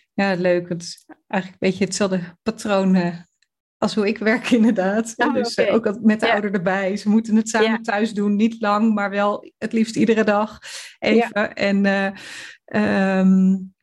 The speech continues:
Speaker 1: ja, nou ja, je ziet inderdaad die band ook, eh,
Speaker 2: Ja.
Speaker 1: ook vaak, eh, sterker worden. En, ehm, ja, leuk. En, ehm, ik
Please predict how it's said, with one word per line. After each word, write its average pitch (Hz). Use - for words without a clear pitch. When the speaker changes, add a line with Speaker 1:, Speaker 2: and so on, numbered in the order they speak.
Speaker 1:
ja, 190
nou 196
ja, 180
je 180
ziet 185
inderdaad 170
die 185
band 170
ook, 170
eh, 175
Speaker 2:
Ja. 226
Speaker 1:
ook 226
vaak, 190
eh, 202
sterker 220
worden. 202
En, 190
ehm, 180
ja, 240
leuk. 220
En, 226
ehm, 226
ik -